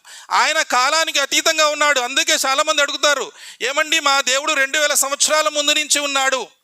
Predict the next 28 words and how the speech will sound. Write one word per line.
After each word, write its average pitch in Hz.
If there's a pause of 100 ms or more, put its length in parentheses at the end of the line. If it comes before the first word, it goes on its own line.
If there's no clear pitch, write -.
(340)
మా 233
దేవుడు 311 (360)
ఐదు 262
వేల 302
సంవత్సరాల 311
నుంచి 302
ఉన్నాడు, 285 (300)
మా 247
దేవుడు 302
ఇంకా 277
లక్షల 233
సంవత్సరాల 294
ముందు 285
నుంచి 285
ఉన్నాడు, 277
అల్లా 254
ఇప్పటి 294
నుంచి 285
ఉన్నాడని" 277
ఈరోజు 269
చాలామంది 269
ప్రశ్నిస్తున్నారు. 254 (720)
మరి 285 (380)
మీ 240
దేవుడు 302
ఎప్పటి 320
నుంచి 302
ఉన్నాడు, 285